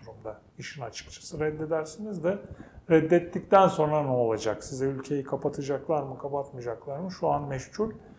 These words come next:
Ama bu yeni reform konusunda, e, vidna jitstva'yı siz reddettikten sonra vazgeçtiniz. Yine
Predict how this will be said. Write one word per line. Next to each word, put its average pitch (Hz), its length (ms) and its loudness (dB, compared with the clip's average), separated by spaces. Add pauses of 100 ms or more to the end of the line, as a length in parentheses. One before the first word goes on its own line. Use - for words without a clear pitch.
(260)
Ama 170 500 0 (380)
bu 170 280 2
yeni 160 800 -2
reform 156 500 4 (160)
konusunda, 139 760 -2 (1080)
e, 117 360 -12
vidna 147 280 -4
jitstva'yı 127 560 -6
siz 127 280 -10
reddettikten 127 720 -2
sonra 120 560 -8
vazgeçtiniz. 143 840 0 (400)
Yine 160 400 2